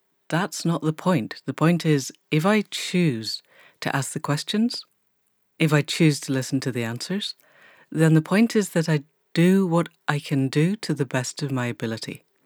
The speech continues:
Not that I necessarily fit it into a framework that I already have, because that framework is likely to be outdated or outmoded or something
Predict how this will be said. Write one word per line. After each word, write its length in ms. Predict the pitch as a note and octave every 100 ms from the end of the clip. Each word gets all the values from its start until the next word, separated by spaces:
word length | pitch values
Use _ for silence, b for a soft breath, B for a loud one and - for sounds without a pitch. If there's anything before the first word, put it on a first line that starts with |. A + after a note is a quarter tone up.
| b b b b -
Not 360 | D3+ D#3 F#3+
that 120 | G#3
I 80 | F#3+
necessarily 600 | E3+ D#3 D#3 - C3+ B2+
fit 200 | B2 C#3
it 120 | C3+ C#3
into 400 | C#3 - F#3 G#3+ b b b b b
a 60 | D#3
framework 720 | - D#3 D#3 D3 C3 - - _ _ _
that 140 | - D3+
I 100 | C#3
already 280 | B2 A#2 A#2
have, 460 | - F3 A2+ - _
because 220 | - D#3+ D#3+
that 180 | D3+
framework 340 | - F3+ E3 D3+
is 160 | C3+
likely 400 | C3 C3+ D#3 E3
to 140 | D#3+ C#3+
be 400 | D3 C3+ A2+ G#2 _ _ _ _
outdated 640 | C#3+ - D#3+ E3+ F#3 D#3+ -
or 120 | C#3
outmoded 560 | B2 C3 C3+ C#3 C3+ C3 b b b -
or 120 | D#3
something 560 | - D3 C3+ C#3 C3